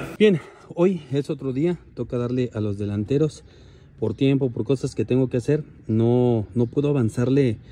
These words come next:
demasiado en un día. Me hubiera gustado ayer mismo haberlos quitado y recortado por completos para finalizar el video, pero bueno, aquí estamos, todavía no es lunes, entonces sí nos da tiempo. Hoy estamos a, es viernes, entonces nos queda hoy, mañana y pasado, seguramente sí lo vamos a terminar.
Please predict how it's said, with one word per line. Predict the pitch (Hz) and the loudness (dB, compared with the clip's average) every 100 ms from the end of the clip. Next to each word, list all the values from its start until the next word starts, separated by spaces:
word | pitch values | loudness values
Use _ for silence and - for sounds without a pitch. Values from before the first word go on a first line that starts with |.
| - - - | -20 -20 -2
demasiado | 123 120 113 104 139 131 | 4 4 4 2 4 6
en | 131 | 8
un | 127 123 | 6 6
día. | 127 120 | 4 4
Me | 117 | 2
hubiera | 120 131 | 2 2
gustado | 113 - 127 127 | 0 0 0 2
ayer | 110 120 | 2 4
mismo | 131 127 135 | 4 4 2
haberlos | 123 135 135 | 2 2 0
quitado | - 135 151 139 - | -2 0 0 0 0
y | 127 120 | 4 6
recortado | 110 110 110 120 151 | 6 2 2 6 6
por | 135 117 | 4 0
completos | 120 117 175 202 180 | 0 4 4 4 0
para | - 123 | 2 2
finalizar | 123 123 123 120 | 4 4 4 2
el | 156 | 2
video, | 151 170 | 4 4
pero | 185 180 156 - - | 6 4 4 -6 -2
bueno, | 139 120 - | 2 2 0
aquí | 107 139 | -2 -2
estamos, | - 139 127 107 | 2 4 2 2
todavía | 135 131 131 | 2 4 4
no | 135 | 4
es | 127 | 2
lunes, | 131 143 170 175 - - - - - - | 2 4 4 2 -6 -20 -20 -20 -10 -4
entonces | 107 131 123 131 | 2 2 2 2
sí | 131 | 4
nos | 123 | 4
da | 113 | 2
tiempo. | 110 123 113 107 | 2 2 2 2
Hoy | 113 | 4
estamos | 127 - 127 127 120 | 4 2 2 2 0
a, | 107 104 101 | -4 -4 0
es | 131 120 | 0 4
viernes, | 131 113 95 - | 4 4 -4 -4
entonces | 107 131 135 143 127 | 4 4 6 4 4
nos | 117 - | 0 4
queda | 123 117 | 4 4
hoy, | - 151 165 - - - | 4 6 4 0 -20 -14
mañana | - 107 127 | -2 2 4
y | 127 | 4
pasado, | 110 - 160 170 | 0 2 2 2
seguramente | - 113 117 123 123 123 | -2 0 2 2 2 0
sí | 127 | 0
lo | |
vamos | 123 127 | 0 0
a | 123 | 0
terminar. | 127 143 170 175 | 2 4 4 2